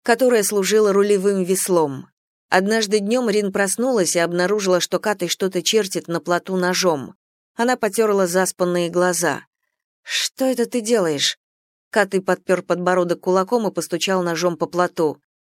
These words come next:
"Размышлял о том, как лучше тебя использовать". "Меня использовать?" "Нехорошее слово". Он продолжил царапать что-то по дереву.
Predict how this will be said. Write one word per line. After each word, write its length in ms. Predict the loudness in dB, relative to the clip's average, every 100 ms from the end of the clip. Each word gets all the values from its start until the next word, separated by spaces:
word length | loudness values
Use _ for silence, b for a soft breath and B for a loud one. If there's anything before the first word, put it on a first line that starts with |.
| _
"Размышлял 800 | -6 0 0 0 0 2 4 4
о 80 | 2
том, 240 | 0 0
как 180 | -2 -2
лучше 320 | 0 0 -2
тебя 320 | -2 0 0 0
использовать". 720 | 0 0 0 0 -4 -4 -8 _ _ _ _ -10
"Меня 420 | -6 -2 -2 -2
использовать?" 800 | -4 -2 0 0 -2 -4 -8 -12 _ _ _ _ _
"Нехорошее 640 | -6 0 2 2 2 -2
слово". 420 | 0 0 0 -4 -12 _ _ _ _
Он 220 | -2 0
продолжил 540 | 0 2 2 0 -4
царапать 400 | -2 0 0 -2
что-то 320 | -6 -4 -4 -2
по 160 | -2
дереву. 560 | 0 0 0 -2 -8